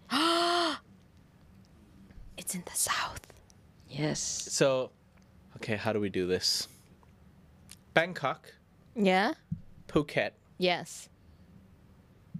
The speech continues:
Speaker 3: Phang Nga in the middle. Surat Thani, you have to go there. So Bangkok, Phuket.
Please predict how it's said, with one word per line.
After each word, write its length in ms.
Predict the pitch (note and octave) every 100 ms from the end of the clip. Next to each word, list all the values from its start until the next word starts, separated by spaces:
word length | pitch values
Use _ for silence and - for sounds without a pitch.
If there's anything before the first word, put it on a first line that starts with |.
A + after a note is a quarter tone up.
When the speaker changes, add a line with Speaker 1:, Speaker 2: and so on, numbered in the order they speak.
| - - - - -
Speaker 3:
Phang 180 | C#3 B2+
Nga 120 | A#2+
in 60 | A2+
the 60 |
middle. 280 | A2 G#2+ B2+ - - - - - - - - - - - - -
Surat 380 | - C3 C3+ -
Thani, 220 | C3 A#2+
you 80 | A2+
have 120 | A2+
to 80 | A#2
go 380 | A2+ G#2+ G#2 -
there. 260 | A2 F#2 - - - - - - - - - -
So 240 | - A#2+ A#2+
Bangkok, 400 | - F3 - G3+
Phuket. 680 | - - - - - D3